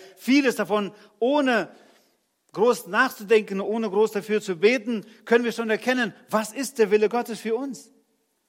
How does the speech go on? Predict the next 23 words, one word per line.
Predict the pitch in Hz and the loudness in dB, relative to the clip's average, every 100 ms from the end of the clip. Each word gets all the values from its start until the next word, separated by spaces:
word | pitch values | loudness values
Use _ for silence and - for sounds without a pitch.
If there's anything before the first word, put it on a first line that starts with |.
| _ _ _ _ _ - | _ _ _ _ _ -10
Was | 143 - | -8 -4
soll | 156 151 151 _ - | -4 -4 -10 _ -18
unsere | 143 147 | -16 -14
Priorität | 147 160 175 254 - | -12 -12 -10 -12 -14
sein? | 160 131 _ _ _ _ _ _ _ _ _ _ _ _ _ _ | -20 -20 _ _ _ _ _ _ _ _ _ _ _ _ _ _
Dieses | 185 233 208 | -6 -4 -4
Verlassen, | 170 185 233 233 202 196 220 - _ _ _ _ _ _ _ _ _ _ _ _ _ | -2 0 0 -2 -4 -6 -8 -16 _ _ _ _ _ _ _ _ _ _ _ _ _
zum | - 139 | -14 -4
Beispiel, | 131 175 196 - 214 208 185 - _ _ _ _ _ _ _ _ _ _ | 0 0 -2 -2 -2 -2 -10 -20 _ _ _ _ _ _ _ _ _ _
was | 135 139 | -10 -8
das, | 139 123 | -10 -12
was | 127 143 139 | -6 -6 -6
wir | 147 | -6
gerade | 143 170 156 | -2 -2 -2
gelesen | 139 165 208 | 0 0 2
haben | 190 165 | 0 -2
von | 165 | -4
dem | 156 135 | -8 -8
Partner | 165 202 214 202 190 190 _ _ _ _ _ _ _ _ _ _ _ _ _ | -4 -4 -4 -8 -8 -10 _ _ _ _ _ _ _ _ _ _ _ _ _
oder | - 123 135 | -14 -10 -12
für | 117 - - 165 | -14 -20 -10 -6
den | 160 131 | -6 -6
Dienst, | 143 214 233 - | -6 -8 -8 -12